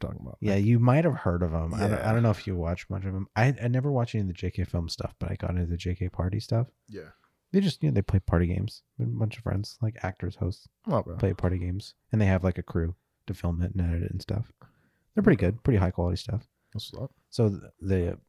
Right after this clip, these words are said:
Speaker 2: the girls started a podcast, or a number of them, not all of them, but most of them, and they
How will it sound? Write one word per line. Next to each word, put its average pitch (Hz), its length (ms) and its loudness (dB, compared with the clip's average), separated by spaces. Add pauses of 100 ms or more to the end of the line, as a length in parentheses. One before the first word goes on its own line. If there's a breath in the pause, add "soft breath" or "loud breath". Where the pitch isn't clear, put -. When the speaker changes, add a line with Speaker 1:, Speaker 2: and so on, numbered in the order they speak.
(300)
Speaker 2:
the 107 160 2
girls 107 280 6
started 87 280 2
a 82 60 0
podcast, 90 680 -4 (160)
or 117 60 4
a 113 40 8
number 92 260 6
of 80 60 0
them, 80 120 -4
not 120 140 6
all 78 180 2
of 76 60 0
them, 80 160 0
but 82 140 0 (100)
most - 320 -4
of - 60 -8
them, 87 220 -4
and 85 140 -2
they 87 200 -4